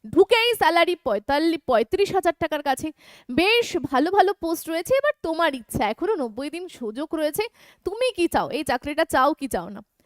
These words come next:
যেখানে ম্যাথ নেই, বাংলায় পরীক্ষা দিতে পারছো, ঠিক আছে, মোটামুটি জানলেই পাস।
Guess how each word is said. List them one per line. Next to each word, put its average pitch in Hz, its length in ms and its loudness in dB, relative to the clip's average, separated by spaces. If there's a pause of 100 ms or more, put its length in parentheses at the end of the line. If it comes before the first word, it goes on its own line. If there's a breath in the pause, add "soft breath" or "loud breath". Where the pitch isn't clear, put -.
(100)
যেখানে 320 340 0
ম্যাথ 294 280 0
নেই, 320 240 -4
বাংলায় 277 460 0
পরীক্ষা 311 400 -2
দিতে 294 200 -4
পারছো, 277 340 -6 (500 soft breath)
ঠিক 311 120 -4
আছে, 339 180 0
মোটামুটি 415 680 4
জানলেই 381 520 0 (540)
পাস। - 200 -2